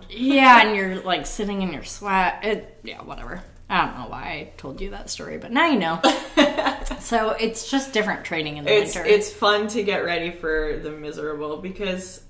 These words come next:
Speaker 2: you know, we're gonna go out when the weather's crappy this year and it's gonna suck occasionally.
Speaker 1: Mm-hmm.
Speaker 2: But the th-, nice thing is we're getting better about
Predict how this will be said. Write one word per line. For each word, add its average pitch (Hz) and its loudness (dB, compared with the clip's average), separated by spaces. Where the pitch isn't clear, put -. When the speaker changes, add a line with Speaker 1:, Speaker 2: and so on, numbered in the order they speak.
Speaker 2:
you 247 -2
know, 247 0
we're 254 -2
gonna 269 -4
go 180 -2
out 160 0
when 156 -6
the 151 -8
weather's 151 -6
crappy - -8
this - -12
year - -8
and - -12
it's - -12
gonna - -16
suck - -14
occasionally. - -14
Speaker 1:
Mm-hmm. 226 4
Speaker 2:
But 196 -8
the 226 6
th-, - -8
nice 190 -2
thing 180 -4
is 180 -6
we're 180 -2
getting 160 -6
better 165 0
about 156 -2